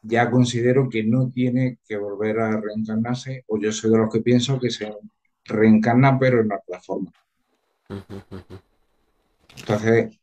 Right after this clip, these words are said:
Speaker 1: mientras vayamos, eh, haciendo experiencias de vida, mientras sigamos reencarnándonos, estaremos arreglando el pasado.
Speaker 2: Ujú.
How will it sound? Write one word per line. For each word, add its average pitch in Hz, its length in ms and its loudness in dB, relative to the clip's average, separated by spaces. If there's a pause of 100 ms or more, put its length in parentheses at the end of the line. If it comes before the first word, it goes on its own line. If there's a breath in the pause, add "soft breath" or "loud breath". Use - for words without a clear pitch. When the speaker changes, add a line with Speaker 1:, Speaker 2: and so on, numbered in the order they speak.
(240)
Speaker 1:
mientras 110 680 4
vayamos, 113 640 2 (840)
eh, 107 840 0
haciendo 127 440 0
experiencias 120 920 -4
de 113 160 -2
vida, 110 380 -6 (640)
mientras 107 440 -8
sigamos 117 560 2
reencarnándonos, 113 920 2 (500)
estaremos 110 640 -2
arreglando 123 720 -2 (520)
el 101 160 -12
pasado. 117 380 -16 (680)
Speaker 2:
Ujú. 95 300 -14